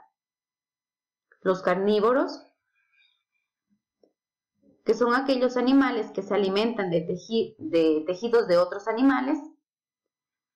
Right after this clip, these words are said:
Los omnívoros, aquellos organismos que se alimentan tanto de tejidos vegetales como animales. Y finalmente los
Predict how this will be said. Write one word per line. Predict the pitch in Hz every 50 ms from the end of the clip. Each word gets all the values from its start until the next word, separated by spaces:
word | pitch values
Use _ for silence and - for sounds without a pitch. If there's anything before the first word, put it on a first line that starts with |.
| _ _ _
Los | - 180 196 190 190 190 190 185
omnívoros, | - 214 220 214 214 214 220 214 202 214 214 240 294 330 - - - - _ _ _ _ _ _ _ _ _ _ _ _ _
aquellos | - 180 180 - 196 208 214 226 -
organismos | 226 220 226 240 254 254 262 277 262 233 202 196 -
que | 196 180
se | -
alimentan | 170 170 185 190 202 214 220 214 - 202 180 185 -
tanto | 185 185 185 - 190
de | 180 175 175
tejidos | - 151 - - 202 190 190 185 180
vegetales | 180 180 185 190 180 - - 220 220 202 180 139 139 - - _
como | _ - 180 175 175 185
animales. | 190 214 233 247 254 247 240 247 269 311 294 - - - _ _ _ _ _ _ _ _ _ _ _ _ _ -
Y | 311 330
finalmente | 339 359 330 311 285 269 233 220 220 220 226 220 - 277 262 269
los | 269 285 311 320 302 -